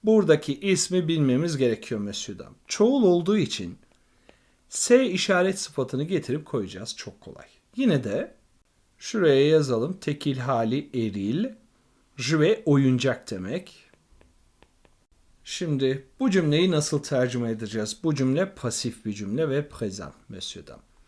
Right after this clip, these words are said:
S'yi alalım. Bu, jouet, oyuncaklar. Şuradaki to'yu alalım. Tüm, les enfants,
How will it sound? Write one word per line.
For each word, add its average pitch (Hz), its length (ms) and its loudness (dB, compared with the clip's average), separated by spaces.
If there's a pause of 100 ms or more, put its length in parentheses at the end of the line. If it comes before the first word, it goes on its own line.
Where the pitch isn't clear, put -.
(420)
S'yi 220 460 4
alalım. 135 420 2 (240)
Bu, 139 460 0 (1000)
jouet, 127 680 0 (140)
oyuncaklar. 113 1000 -2 (2750)
Şuradaki 175 680 -2
to'yu 147 380 4
alalım. 120 440 0 (120)
Tüm, 143 680 -2 (680)
les 165 320 2
enfants, 131 540 -2